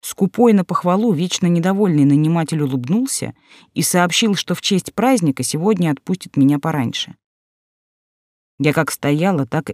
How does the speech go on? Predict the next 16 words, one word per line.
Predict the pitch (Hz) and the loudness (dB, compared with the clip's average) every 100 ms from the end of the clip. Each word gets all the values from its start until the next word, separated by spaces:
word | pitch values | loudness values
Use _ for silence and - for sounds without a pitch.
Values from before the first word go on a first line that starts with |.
| - | -2
и | 180 | 0
осела | 170 - - 147 135 | 2 0 -2 0 2
на | 131 | 0
старенький | - 143 131 135 | 0 0 0 0
табуретик, | 147 139 160 202 147 - _ _ _ _ | -4 -2 0 0 -2 -8 _ _ _ _
при | - 165 | 0 2
этом | 160 160 | 4 2
едва | 147 147 170 | 2 2 2
не | 160 | 2
плюхнувшись | 139 151 - 147 - 143 | 0 -4 -4 -4 -4 -2
мимо | 151 139 | 2 4
него. | 143 139 123 - _ _ _ _ _ _ _ | 2 0 -4 -12 _ _ _ _ _ _ _
И | - | -2
это | 160 147 | 0 0
было | 143 151 147 | 0 -2 -2
слишком, | - 151 131 - - 120 | -4 -6 -6 -8 -12 -14